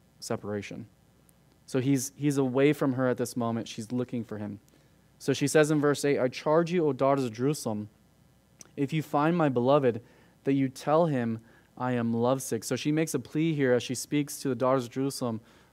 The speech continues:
Remember, we've kind of thought of them as, as a little bit of like a, a narrator to all of this. And so she regrets what she's done,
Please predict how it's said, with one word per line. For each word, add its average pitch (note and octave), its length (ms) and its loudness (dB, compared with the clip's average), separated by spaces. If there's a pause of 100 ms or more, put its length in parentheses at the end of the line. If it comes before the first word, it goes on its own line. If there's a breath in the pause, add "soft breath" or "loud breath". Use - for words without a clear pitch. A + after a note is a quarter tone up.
Remember, D3 240 4
we've C3+ 160 0
kind D#3 200 0
of C3+ 120 0
thought C#3+ 240 2
of B2 160 0
them C#3 180 2
as, A#2 300 -2 (280 soft breath)
as B2 140 -4
a B2+ 80 0
little D3 280 -2
bit D3 120 4
of B2 80 2
like A#2+ 140 0
a, A#2+ 160 -2
a C3 80 -6
narrator B2+ 720 0 (400 soft breath)
to C3+ 180 -4
all B2 180 4
of A#2 120 0
this. G#2+ 400 -6 (1080)
And C3+ 160 -2
so D3 160 4
she D#3 200 2
regrets D3 480 4
what C#3 120 0
she's B2 220 -4
done, D3 400 0